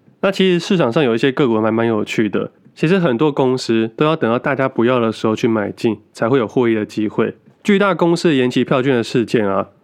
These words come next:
在二零二二年十二月十二号的时候在市场上面流传，而十二月十二号的晚上公布，而十二月十三号的时候下跌了八点零四percent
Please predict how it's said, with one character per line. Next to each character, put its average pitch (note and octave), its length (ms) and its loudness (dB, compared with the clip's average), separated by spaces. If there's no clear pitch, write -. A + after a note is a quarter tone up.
在 G3+ 200 -2
二 G#3 120 2
零 D#3 160 -2
二 F3 140 2
二 E3+ 60 2
年 B2+ 140 2
十 B2+ 180 -2
二 C3+ 80 2
月 D3+ 140 2
十 B2+ 180 -2
二 A#2 80 0
号 C3 120 2
的 A2+ 120 -2
时 - 120 -6
候 A2+ 80 2
在 B2+ 140 0
市 C#3+ 140 -4
场 A#2 120 -2
上 A#2+ 100 -2
面 A#2 140 0
流 G#2 180 -2
传， G#2 280 -2
而 C#3 140 0
十 D3+ 180 -2
二 E3+ 140 2
月 F#3+ 120 2
十 C#3 200 -2
二 C3+ 120 2
号 D3+ 120 0
的 A#2+ 100 2
晚 G#2 180 -2
上 A#2 220 0
公 G#2+ 260 -2
布， A2 220 0
而 C#3 120 2
十 D3 200 0
二 D#3 80 2
月 F3 120 2
十 E3 160 -2
三 C3+ 160 -2
号 C#3 140 2
的 A#2 100 0
时 G#2+ 200 -2
候 G#2+ 360 -2
下 D#3 220 -2
跌 A#2 140 0
了 A2+ 40 0
八 C3+ 200 -2
点 A#2 120 -2
零 G#2 140 -2
四 - 140 -2
percent G#2 420 -4